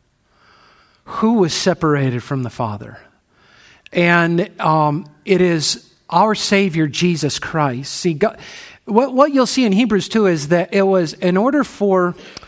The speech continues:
let's, let me get, let's put it this way. In order for, uh,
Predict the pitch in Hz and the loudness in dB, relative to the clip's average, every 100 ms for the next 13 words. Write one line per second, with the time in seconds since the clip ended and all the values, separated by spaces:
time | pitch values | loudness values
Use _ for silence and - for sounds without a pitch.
0 | _ 208 220 240 214 214 202 208 175 175 | _ -2 0 0 0 2 2 0 -4 -8
1 | 202 - 185 160 156 127 - - - - | -8 -2 -2 0 -2 -6 -10 -18 -20 -16
2 | - 190 196 262 302 247 - 220 208 208 | -2 0 4 4 2 0 0 0 2 2
3 | 208 208 - _ - 143 147 - - 180 | 0 -4 -20 _ -14 -14 -14 -20 -4 0
4 | 165 151 151 | 2 2 0